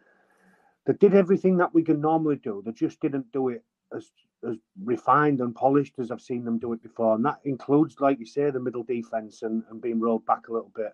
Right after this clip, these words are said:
Um, but even some of the players, when there was attacking Hull Kingston Rovers line, to, to come up with three tries first half, all from kicks, is great for your kickers and great for your chase. But they didn't particularly open Hull KR up, and,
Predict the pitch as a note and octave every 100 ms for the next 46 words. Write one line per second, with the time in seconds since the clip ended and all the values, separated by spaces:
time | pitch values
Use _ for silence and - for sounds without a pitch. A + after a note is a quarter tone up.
0 | A2 A2+ A2 G#2+ _ - - C#3 C3+ A#2
1 | D3 B2 A#2 - C3 C3+ A#2+ - _ _
2 | _ - B2+ B2 B2 B2 B2 C3 B2+ B2+
3 | B2 A2+ B2 A2+ A#2 A#2 A2+ A#2 B2 A#2
4 | - B2+ - - E3 F3 C#3 D3+ C#3+ -
5 | C3 - B2+ A#2 B2 A#2 B2+ B2+ - A2+
6 | - D3 A2 _ _ _ _ - A#2+ C#3
7 | D#3 D#3+ B2 A2+ C3+ - A2 A2 A2+ C3
8 | - A2+ - C3+ A#2 - - B2 _ _
9 | _ - A#2 D#3+ D3+ - D3+ - C#3 B2+
10 | C3+ C#3 A#2 B2+ A#2 A#2+ A2 B2 C#3 -
11 | A2+